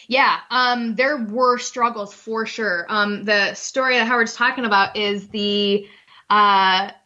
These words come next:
Domino's Pizza. So I'm at home. My husband's on a business trip. He's out of the house for a couple days.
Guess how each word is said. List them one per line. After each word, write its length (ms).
Domino's 500
Pizza. 440
So 280
I'm 220
at 220
home. 320
My 100
husband's 440
on 120
a 40
business 380
trip. 220
He's 120
out 140
of 60
the 80
house 320
for 100
a 60
couple 220
days. 360